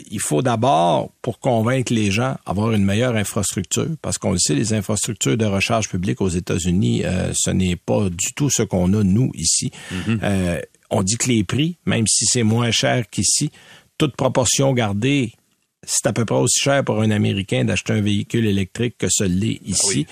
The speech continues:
Speaker 2: Ben, c'est que c'est comparable
Speaker 1: Euh,
Speaker 2: avec les véhicules à essence. Le pick-up
Speaker 1: voilà.
Speaker 2: au, au Texas, ça coûte pas cher, là, on s'entend.
Speaker 1: Exact.
Speaker 2: Mhm.
Speaker 1: Fait que ce qui, ce qu'on dit, en fin de compte, c'est que oui, on y croit, sauf qu'en ce moment, avec les taux d'intérêt, les prix, les infrastructures qui, à notre avis, ne sont pas prêts,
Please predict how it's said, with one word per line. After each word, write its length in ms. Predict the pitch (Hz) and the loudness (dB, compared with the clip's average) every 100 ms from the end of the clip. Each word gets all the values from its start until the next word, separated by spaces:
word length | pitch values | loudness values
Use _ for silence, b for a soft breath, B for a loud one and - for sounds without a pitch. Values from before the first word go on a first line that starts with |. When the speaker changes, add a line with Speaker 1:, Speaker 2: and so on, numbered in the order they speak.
| - | -4
Speaker 2:
Ben, 80 | 95 | -4
c'est 160 | - - | -4 -4
que 80 | - | -2
c'est 100 | 85 | 0
comparable 220 | 90 95 | 0 0
Speaker 1:
Euh, 20 | |
Speaker 2:
avec 160 | 117 107 | 0 0
les 80 | 101 | -2
véhicules 360 | 95 92 110 98 | -2 0 0 0
à 60 | |
essence. 320 | 92 - 151 - | 0 -2 -2 -2
Le 100 | 95 | -2
pick-up 300 | 98 123 113 | 0 0 2
Speaker 1:
voilà. 300 | 131 143 123 | 2 4 2
Speaker 2:
au, 40 | |
au 40 | 92 | 0
Texas, 300 | 95 113 104 | 0 0 0
ça 60 | |
coûte 100 | 98 | -2
pas 100 | 95 | -2
cher, 220 | 90 135 | -2 -2
là, 80 | 113 | -2
on 60 | 107 | -2
s'entend. 100 | 107 | 0
Speaker 1:
Exact. 400 | 107 127 113 98 | 0 2 0 -2
Speaker 2:
Mhm. 240 | 95 104 | -4 -2
Speaker 1:
Fait 120 | 117 - | -2 -2
que 100 | - | -4
ce 120 | - | -4
qui, 120 | - - | -4 -2
ce 120 | - | -2
qu'on 220 | - 160 160 | 2 4 4
dit, 260 | 110 202 160 | 2 2 2
en 80 | |
fin 180 | 127 120 | 2 0
de 80 | 101 | 0
compte, 260 | 143 165 135 | 2 2 2
c'est 100 | 104 | -2
que 120 | - - | -4 -2
oui, 400 | 113 196 185 - - - | 2 2 2 -2 -10 -4
on 220 | 120 123 | 0 2
y 100 | 110 | 2
croit, 420 | - 135 151 107 - | 0 2 2 0 -2
sauf 260 | - 156 139 | 0 0 0
qu'en 180 | 135 135 | 0 0
ce 120 | 120 | 2
moment, 400 | 110 113 160 156 | 2 2 0 -2
avec 280 | 92 104 113 | -2 -2 0
les 100 | 123 | 0
taux 120 | 170 | 2
d'intérêt, 580 | 160 131 117 98 101 113 | 2 2 0 -2 -2 0
les 220 | 101 104 | 0 0
prix, 360 | - 104 131 160 B B B | 0 0 0 -2 B B B
les 140 | 92 110 | -2 -2
infrastructures 880 | 120 151 135 131 - - 165 147 - - | 0 -2 0 -2 -2 0 2 2 -2 -8
qui, 280 | - 123 - | -4 -4 -2
à 100 | 110 | 0
notre 260 | 117 98 107 | 0 0 0
avis, 220 | 107 123 | 0 2
ne 140 | 147 110 | 2 2
sont 240 | - 127 | 2 2
pas 180 | 107 101 | 2 0
prêts, 300 | 110 117 | 0 -2